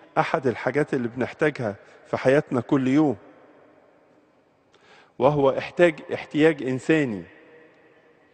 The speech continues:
يعني أي إنسان ربنا خلقه يحتاج دائمًا إلى التشجيع،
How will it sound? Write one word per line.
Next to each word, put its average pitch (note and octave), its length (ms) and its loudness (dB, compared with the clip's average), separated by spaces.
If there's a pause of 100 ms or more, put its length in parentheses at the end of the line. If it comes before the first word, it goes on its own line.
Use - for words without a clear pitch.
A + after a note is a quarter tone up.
(260)
يعني B2+ 260 -2
أي D#3+ 260 0
إنسان D3+ 480 -2 (440)
ربنا C3+ 360 0
خلقه D#3 460 4 (640)
يحتاج D#3 560 4
دائمًا D3 420 0
إلى C#3 280 -2
التشجيع، B2 600 -2